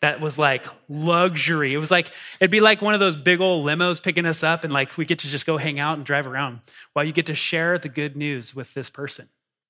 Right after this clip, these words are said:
So here they are. So he says, "Look here, here's water. What can stand in the way of me be-, me, uh, being baptized?" It might not be baptism. It might just be living a life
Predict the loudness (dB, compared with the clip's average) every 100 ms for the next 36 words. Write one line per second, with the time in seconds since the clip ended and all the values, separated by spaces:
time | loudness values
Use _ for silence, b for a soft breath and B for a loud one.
0 | _ _ _ _ _ b b b b b
1 | -2 2 4 4 4 0 -4 -8 _ _
2 | _ _ _ _ _ _ _ _ _ _
3 | -2 0 2 2 2 2 2 0 2 0
4 | 2 0 -4 -14 0 2 2 0 0 0
5 | -2 -2 -2 0 -4 -2 -2 -2 -4 -2
6 | -2 -4 -8 -8 -8 -6 -6 -6 -10 _
7 | -8 -4 -4 -2 -4 -2 -4 -4 -10 -12
8 | -18 -20 b b b b b _ 2 4
9 | 4 2 2 2 2 0 -8 -8 -10 _
10 | -2 0 0 -4 -4 -2 -2 -4 -4 -2
11 | -2 -4 -10